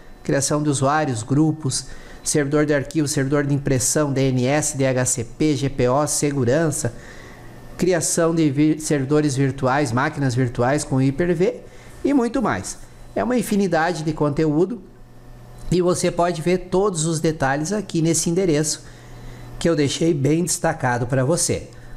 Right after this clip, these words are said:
Vale a pena dar uma olhada, que é realmente uma formação completa, prática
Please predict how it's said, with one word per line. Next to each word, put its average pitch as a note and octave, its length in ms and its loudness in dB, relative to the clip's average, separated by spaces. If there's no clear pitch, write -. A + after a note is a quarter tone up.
Vale C4 140 2
a C4 40 -2
pena G3+ 260 0
dar F#3 140 2
uma F#3 100 0
olhada, F#3 640 0
que E3+ 200 4
é F3+ 100 4
realmente E3+ 480 2
uma E3 160 0
formação D3+ 580 0
completa, F#3 640 0
prática E3+ 680 -2